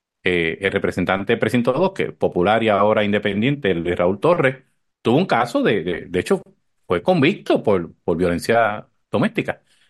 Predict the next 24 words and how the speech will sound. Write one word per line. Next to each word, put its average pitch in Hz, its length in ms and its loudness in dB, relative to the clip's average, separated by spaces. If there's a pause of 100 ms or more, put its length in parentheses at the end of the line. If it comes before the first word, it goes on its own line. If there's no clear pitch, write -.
(280)
Este, 92 760 -2
y, 101 840 2
y 98 180 2
él, - 140 -2
pues, 175 220 2 (840)
eh, 90 440 -2
él 101 280 0
mismo 143 400 0
admitió, 107 720 0 (520)
eh, 85 580 0 (180)
buscó 107 340 0
ayuda 143 540 4
para 117 160 -2
rehabilitarse, 113 1000 0
él 98 60 0
habla 104 300 0
de 101 160 0
que, 87 600 -2
¿verdad? 98 300 -2
De 120 100 -2
que 85 120 -6
nunca, 90 640 -2 (720)
que 110 120 2
es 123 60 0